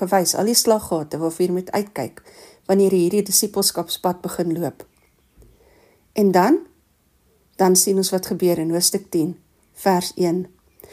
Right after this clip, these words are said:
Daarna het die Here tweeënsewentig ander aangewys en hulle twee-twee voor hom uitgestuur na elke dorp en plek waarheen hy van plan was om te gaan. Hy het vir hulle gesê, "Die oes is groot, maar die arbeiders min.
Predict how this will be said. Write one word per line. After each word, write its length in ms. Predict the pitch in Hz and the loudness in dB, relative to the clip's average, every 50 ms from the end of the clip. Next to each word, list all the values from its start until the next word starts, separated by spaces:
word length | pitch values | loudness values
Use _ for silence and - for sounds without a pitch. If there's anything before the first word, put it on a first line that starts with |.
| - - - _ _ | -20 -20 -20 _ _
Daarna 640 | - 185 151 214 233 285 320 320 320 277 190 170 175 180 | -8 0 6 8 8 10 8 6 4 2 0 0 0 0
het 100 | 180 185 | 0 0
die 120 | 190 180 180 | 0 2 2
Here 180 | 185 190 190 180 180 - - | 2 2 2 0 -2 -4 -4
tweeënsewentig 1000 | 202 202 277 311 330 349 370 349 - - - 254 262 254 247 247 262 254 - - | 0 4 6 6 8 8 8 6 6 4 2 0 -2 -2 -2 0 0 -2 -2 -2
ander 400 | - 202 208 220 220 220 220 - - 180 | 0 2 2 4 4 2 0 0 0 0
aangewys 580 | 180 185 180 - 185 170 165 156 160 165 - - _ - - - - - _ _ - | 0 0 0 -2 -2 0 0 -2 -2 -4 -10 -14 _ -20 -20 -20 -20 -20 _ _ 2
en 160 | 202 190 180 | 4 4 6
hulle 160 | 170 165 165 165 165 - | 6 4 2 2 0 0
twee-twee 480 | 214 220 277 294 285 294 - 233 247 247 | 2 4 4 4 4 2 4 6 6 6
voor 300 | 240 - - 220 220 220 | 6 6 4 4 6 4
hom 80 | 220 - | 4 0
uitgestuur 640 | - 175 180 - - - 185 - - 180 185 180 185 | 0 -2 -4 -4 -4 -2 -2 0 0 0 0 0 -2
na 120 | 151 - - | -4 -4 2
elke 400 | - 202 226 262 269 269 - 208 | 4 6 6 6 4 2 -2 -2
dorp 380 | 147 147 185 196 220 - - - | 0 2 4 4 4 4 2 -4
en 80 | 220 202 - | -6 -4 0
plek 320 | - 208 196 196 - - 190 | 2 2 2 2 0 -2 0
waarheen 540 | 190 185 185 180 - - - 180 185 185 175 | 0 0 0 -2 -4 -2 0 2 2 2 2
hy 140 | 175 180 - - - - | 2 0 0 -2 -6 -6
van 140 | - 180 170 170 - | -2 -2 -2 -2 2
plan 220 | 226 226 226 226 220 | 2 4 4 4 2
was 160 | 220 - - | 0 0 0
om 80 | 190 185 | -2 -2
te 120 | 190 196 | -4 -4
gaan. 320 | - - - 170 170 160 156 - _ _ _ _ _ _ - - - - - - _ - | -6 -4 -2 -2 -2 -2 -4 -8 _ _ _ _ _ _ -20 -20 -20 -20 -20 -18 _ 2
Hy 140 | - 190 208 | 4 6 6
het 140 | 214 - - | 6 4 2
vir 60 | 226 | 2
hulle 180 | 214 214 214 208 | 4 4 2 2
gesê, 320 | - 202 - - 196 180 160 180 180 - - _ _ _ _ - | 2 2 2 2 2 -2 -4 -6 -8 -12 -18 _ _ _ _ -6
"Die 160 | - - - | -4 0 4
oes 180 | 240 240 - 285 | 4 4 4 4
is 140 | 262 - | 0 -4
groot, 380 | - - - 196 196 185 185 - | -6 -4 2 4 4 4 2 0
maar 100 | 165 160 | -2 -2
die 120 | 160 - | 0 0
arbeiders 500 | - 170 175 180 190 196 202 220 208 - | 0 0 0 2 2 4 4 4 2 2
min. 320 | - 165 165 165 156 160 | 0 0 0 0 0 -2